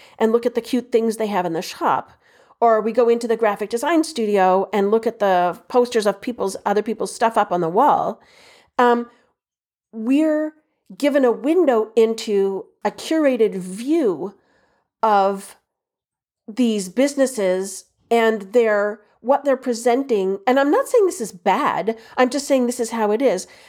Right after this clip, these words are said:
They're presenting their, the information on these platforms with a, with a purpose in mind.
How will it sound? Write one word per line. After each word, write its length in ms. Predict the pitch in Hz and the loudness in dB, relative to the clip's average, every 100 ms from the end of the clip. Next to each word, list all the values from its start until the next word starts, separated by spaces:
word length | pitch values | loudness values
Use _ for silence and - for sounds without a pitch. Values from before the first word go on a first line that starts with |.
| - | -2
They're 160 | 269 254 | -2 0
presenting 880 | 277 254 254 302 349 359 349 294 208 | -2 -2 2 0 2 2 2 0 0
their, 260 | 233 226 | 0 0
the 100 | 226 | -4
information 840 | 233 269 285 240 220 233 247 226 196 | -2 0 0 0 2 0 0 -2 -2
on 300 | 214 226 247 | 0 2 2
these 180 | 220 202 | 0 -2
platforms 760 | - 214 233 - 202 185 185 - _ _ _ _ _ | -2 0 0 -2 -2 0 -2 -4 _ _ _ _ _
with 260 | 202 254 285 | -4 0 2
a, 200 | 233 226 | 2 2
with 140 | 226 254 | 0 0
a 60 | |
purpose 540 | 220 - 311 - 185 - | 0 0 -2 0 -2 -2
in 240 | - 208 | -4 -2
mind. 520 | 202 208 202 - - | 0 0 -2 -4 -12